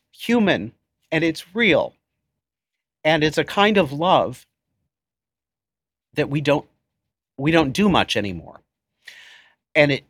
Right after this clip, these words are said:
the, for the families who have done this, it is so meaningful to them in a way that having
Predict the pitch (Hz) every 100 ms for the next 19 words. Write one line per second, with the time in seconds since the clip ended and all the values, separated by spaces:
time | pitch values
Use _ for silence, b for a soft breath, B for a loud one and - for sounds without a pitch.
0 | _ _ _ _ 151 156 151 160 143 143
1 | 185 202 202 - 151 123 170 170 127 -
2 | - _ _ _ _ _ _ _ _ _
3 | _ - 143 143 - 180 190 165 160 -
4 | 120 - 117 113 110 107 110 110 107 101
5 | 95 - _ _ _ _ _ - 160 143
6 | 135